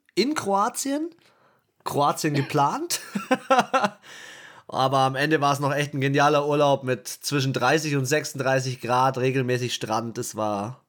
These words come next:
war eine geniale Nummer, kann man nicht sagen. <coughs> Nur zwölf Tage wegen neuen Job,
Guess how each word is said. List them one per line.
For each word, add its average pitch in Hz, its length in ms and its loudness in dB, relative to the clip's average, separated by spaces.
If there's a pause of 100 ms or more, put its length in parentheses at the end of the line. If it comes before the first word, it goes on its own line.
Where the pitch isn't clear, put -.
(680)
war 110 120 0
eine 113 140 -2
geniale 110 440 -2
Nummer, 104 300 -4
kann 101 180 -6
man 101 100 -4
nicht 104 200 -8
sagen. 104 380 -4 (340)
<coughs> - 60 -4 (500)
Nur 170 180 4
zwölf 180 300 2
Tage 220 540 4 (120)
wegen 175 360 0
neuen 170 280 2
Job, 175 360 2